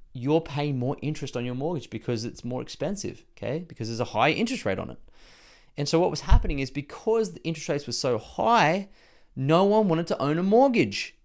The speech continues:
which means housing was quite cheap. <laughs> It was, like, three times annual average earnings to buy a house or two times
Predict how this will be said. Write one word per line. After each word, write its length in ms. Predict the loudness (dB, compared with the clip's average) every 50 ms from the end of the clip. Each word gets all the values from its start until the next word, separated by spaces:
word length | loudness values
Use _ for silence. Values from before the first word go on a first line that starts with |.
| _ _
which 140 | -12 -4 -2
means 220 | -2 -2 -2 -4 -8 -2
housing 380 | 2 6 6 6 6 6 2 0
was 120 | -2 -2
quite 280 | -2 2 2 2 2 4
cheap. 360 | 8 12 12 12 12 10 2 -10 -12 -14 -14 -16 -18 -20 -20 -20 -20 -18 -18 0 8 12
<laughs> 60 | 12
It 420 | 12 12 12 10 6 -2 -6 -8 -4
was, 100 | 0 0
like, 220 | 0 0 -2 -10 -20 -20 -20
three 320 | -12 -4 0 2 2 2 2
times 380 | 2 4 4 6 4 4 0 0 0
annual 360 | 0 2 2 2 0 0 2
average 300 | 2 2 2 2 -2 -2
earnings 300 | -2 -2 0 0 -2 -2
to 80 | -4 -2
buy 140 | 0 0 2
a 20 | 2
house 240 | 2 0 -2 -2 -6
or 120 | -8 -8
two 240 | -8 -8 -8 -8 -6
times 360 | -4 -4 -4 -4 -4 -6 -8